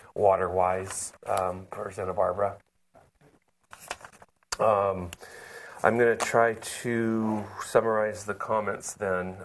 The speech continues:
Um, the eight and a half by ele-, excuse me, the eight and a half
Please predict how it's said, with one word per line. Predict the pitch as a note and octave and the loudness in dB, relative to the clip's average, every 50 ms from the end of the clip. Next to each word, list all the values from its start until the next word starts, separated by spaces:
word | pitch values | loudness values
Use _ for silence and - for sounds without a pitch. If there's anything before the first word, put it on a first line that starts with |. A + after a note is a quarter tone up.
| - | -4
Um, | - A2 G2 F#2+ F#2 F#2 F#2 F#2 F#2+ F#2+ F#2 F#2+ F#2+ - - _ _ _ _ _ - - - - - - - - - - - - - - - - - - - - - _ _ _ - | -2 -2 0 0 0 0 -2 -2 -6 -8 -10 -14 -16 -20 -20 _ _ _ _ _ -20 -20 -20 -20 -20 -20 -20 -20 -20 -20 -20 -20 -20 -20 -20 -20 -20 -20 -20 -20 -20 _ _ _ -2
the | A2 A#2 A2+ A2+ A2+ A#2 A#2 - | -2 0 0 0 0 -2 0 0
eight | B2 - | 0 2
and | - C3+ | 2 2
a | C3 | 6
half | C#3 C#3 C#3 C#3 - | 6 6 6 6 6
by | C3+ B2+ | 4 4
ele-, | A#2+ A#2+ A#2 A#2 A#2 A#2+ A#2+ - - _ _ | 4 4 2 2 2 2 -2 -6 -10 _ _
excuse | - - - - - - - - C3+ C3+ A2 | -12 -12 -10 -10 -10 -12 -8 -6 -6 -4 -4
me, | G2+ F2+ | -4 -6
the | F2+ F#2 G2+ | -4 -2 -2
eight | F2 G#2 C3+ - - | 0 0 -2 -2 -4
and | D#3 D3 | -6 -4
a | B2 | 0
half | B2 A#2 A#2+ B2 A#2 - - - - | 2 2 2 2 -2 -8 -14 -18 -20